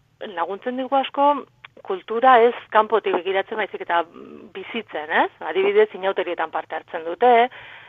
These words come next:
baina ez ikusle soil bezala, esan bezala, ba, e,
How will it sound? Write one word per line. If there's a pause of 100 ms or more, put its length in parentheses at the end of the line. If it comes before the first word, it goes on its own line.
baina
ez
ikusle
soil
bezala,
esan
bezala,
ba, (240)
e,